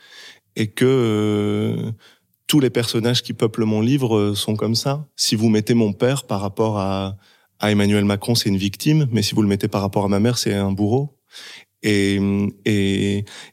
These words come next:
et selon la manière dont vous allez raconter l'histoire, selon, selon ce que vous allez raconter, la personne sera plus la même. Et donc, on met métamorphose d'une femme. Mon père, à qui j'avais consacré un livre juste avant, dans lequel j'essayais de comprendre sa vie et sa trajectoire, là, se retrouve, euh, encore une fois, dur, parce que l'angle, c'est ma mère,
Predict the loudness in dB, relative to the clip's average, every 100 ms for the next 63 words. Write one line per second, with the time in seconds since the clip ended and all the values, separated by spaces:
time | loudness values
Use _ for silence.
0 | _ 0 2 2 0 0 2 2 2 2
1 | 2 2 2 0 -2 0 0 -2 -2 -2
2 | -2 -2 -2 -2 -2 -2 -4 -6 -4 -2
3 | 0 0 0 0 0 -2 0 2 2 0
4 | -2 -2 0 -2 -2 -2 -2 -2 -4 0
5 | 2 2 0 -2 -4 -8 -10 -2 0 0
6 | 2 2 2 0 -2 -2 -4 -2 -2 -2
7 | -2 0 -2 -4 -16 -8 -2 -2 0 0
8 | 0 -2 -4 -2 -4 -4 -6 -6 -2 -2
9 | -2 -2 0 2 0 -2 -4 -4 -4 -4
10 | -6 -6 -2 -2 0 -2 0 0 0 -6
11 | -6 -6 -2 0 0 0 0 -2 0 0
12 | 2 2 0 -4 -18 -14 -6 -2 -2 0
13 | -2 -2 -2 -4 -4 -6 -2 2 2 2
14 | 2 0 0 0 0 -2